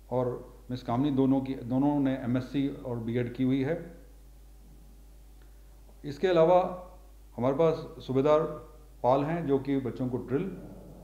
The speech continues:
और एनसीसी की एक्टिविटीज़ जो हैं वो करवाते हैं। जो भी बच्चा या कैडेट हमारे पास आता है उसको हम एनसीसी में भी नामजद करवाते हैं, जिससे कि एन-, टेक-, जो एनसीसी की एंट्री है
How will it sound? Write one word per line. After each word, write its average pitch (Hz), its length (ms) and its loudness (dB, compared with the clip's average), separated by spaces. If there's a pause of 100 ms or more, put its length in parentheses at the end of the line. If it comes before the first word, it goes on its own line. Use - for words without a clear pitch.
(400)
और 120 460 -2
एनसीसी 131 380 -6
की 139 100 -4
एक्टिविटीज़ 135 480 -2
जो 139 100 -2
हैं 135 340 -4
वो 127 80 -4
करवाते 101 380 -8
हैं। - 140 -18 (1400)
जो 156 120 2
भी 214 100 2
बच्चा 160 580 2 (960)
या 123 60 -4
कैडेट 131 280 0
हमारे 123 200 0
पास 135 140 -4
आता 123 300 -2
है - 320 -10 (640)
उसको 151 420 -2
हम 131 140 -2 (380)
एनसीसी 143 340 -6
में 160 160 -2
भी 160 120 -2
नामजद 123 400 0
करवाते 107 300 -4
हैं, 143 280 -12 (680)
जिससे 139 260 0
कि 165 420 -4
एन-, 143 220 -4
टेक-, 147 380 -6
जो 143 180 -2
एनसीसी 156 360 -2
की 202 60 -4
एंट्री 151 300 0
है 151 440 -6